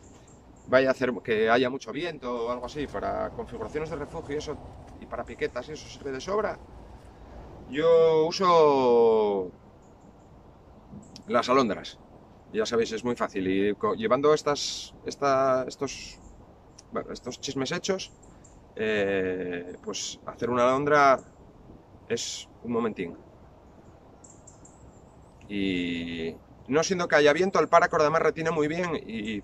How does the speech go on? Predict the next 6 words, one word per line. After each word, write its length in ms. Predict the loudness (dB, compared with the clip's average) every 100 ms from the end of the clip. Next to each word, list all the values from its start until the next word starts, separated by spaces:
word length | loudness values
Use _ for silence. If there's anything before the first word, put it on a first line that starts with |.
| -12
sirve 320 | -6 0 0
perfectamente, 640 | 0 -6 -8 -6 -6 -8 -16 -20 -20 -12
no 140 | -6
necesitas 760 | -6 -6 -10 -6 -4 -4 -8 -14 -12
nada 160 | -8
más. 240 | -8 -10